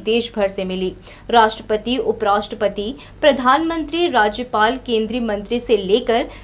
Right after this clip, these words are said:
राज्य शासन के तमाम मंत्री, आला अधिकारी सहित कांग्रेस, भाजपा के अलावा अन्य दलों के नेताओं ने उन्हें जन्मदिन की बधाई दी।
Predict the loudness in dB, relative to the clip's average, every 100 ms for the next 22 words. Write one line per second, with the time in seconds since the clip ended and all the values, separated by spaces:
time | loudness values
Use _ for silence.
0 | -2 4 4 4 0 0 0 0 -4 -6
1 | -2 -2 0 0 0 0 -4 -4 -4 -4
2 | 2 2 4 2 0 -4 -2 0 2 0
3 | -2 -2 -2 0 0 0 0 0 -8 -6
4 | -2 -2 -2 -4 0 0 0 0 0 0
5 | -4 -6 -18 0 2 2 2 2 2 0
6 | -2 -2 0 2 2 0 -2 -2 -2 -2
7 | -2 -4 -6 -4 -4 -4 -6 -6 -6